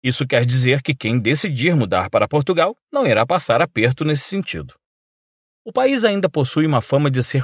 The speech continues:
conversador, portanto o costume de uma boa prosa e café é algo que, de fato, poderá fazer você se sentir à vontade na sua nova morada.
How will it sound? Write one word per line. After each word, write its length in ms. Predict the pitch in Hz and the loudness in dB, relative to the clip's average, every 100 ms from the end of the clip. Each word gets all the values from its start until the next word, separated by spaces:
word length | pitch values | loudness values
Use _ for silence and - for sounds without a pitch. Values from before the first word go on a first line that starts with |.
| - | -2
conversador, 760 | 165 170 151 - - 82 65 - _ | -4 -2 -2 0 -2 -4 -10 -12 _
portanto 380 | 101 98 156 160 | -14 -4 -2 -2
o 60 | 139 | -6
costume 460 | 110 107 - 131 | -6 -6 0 0
de 80 | 101 | 2
uma 160 | 107 117 | 2 0
boa 240 | 80 95 | 0 -4
prosa 500 | - 107 120 131 87 | -2 0 2 2 -2
e 80 | - | -6
café 440 | - 131 - 147 - _ _ | -2 -2 0 -2 -2 _ _
é 80 | - | 2
algo 320 | 135 151 156 | 2 2 0
que, 100 | 131 | -2
de 120 | 90 | -4
fato, 500 | 92 - 113 139 180 - - | -2 0 2 0 -8 -12 -6
poderá 340 | 214 277 240 | -2 0 0
fazer 320 | 220 156 147 | 0 0 0
você 320 | 147 131 - 147 | 2 0 0 0
se 140 | 151 | 0
sentir 400 | 135 104 - 139 | -2 -2 -2 0
à 40 | |
vontade 600 | 127 160 190 143 131 143 | 0 -2 -4 -2 -2 0
na 120 | 165 160 | -2 -4
sua 220 | - 160 | -2 0
nova 260 | 131 127 | 0 2
morada. 440 | 139 151 67 60 | 0 0 -4 -8